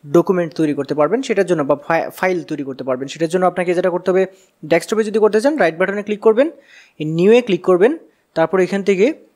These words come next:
এইখানে দেখতে পাচ্ছেন যে Microsoft, এই যে Microsoft Excel ওয়ার্কশিট, এখানে যদি ক্লিক করেন, এই যে দেখতে পাচ্ছেন Microsoft Excel-এর ওয়ার্কশিট একটা তৈরি হয়ে গেছে।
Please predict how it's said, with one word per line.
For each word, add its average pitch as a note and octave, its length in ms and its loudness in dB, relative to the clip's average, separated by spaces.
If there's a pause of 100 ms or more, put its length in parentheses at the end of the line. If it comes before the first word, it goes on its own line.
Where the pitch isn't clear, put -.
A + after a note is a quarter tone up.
(140)
এইখানে F#3+ 440 2
দেখতে E3 200 -2
পাচ্ছেন D#3 180 0
যে D#3 60 0
Microsoft, D#3 640 0 (560)
এই E3 160 2
যে D3+ 100 2
Microsoft D3+ 560 -2 (220)
Excel A#3 340 -2 (400)
ওয়ার্কশিট, E3 1300 0 (100)
এখানে F3 240 -4
যদি F3+ 120 -2
ক্লিক F3+ 220 -2
করেন, C4 260 4 (600)
এই F3+ 160 4
যে F3+ 100 0
দেখতে D#3 200 0
পাচ্ছেন D#3 240 -2
Microsoft E3+ 520 -4 (120)
Excel-এর F#3 380 0
ওয়ার্কশিট D#3+ 320 2
একটা D#3+ 160 -6
তৈরি D#3+ 240 -2
হয়ে G3+ 140 2
গেছে। D4 280 0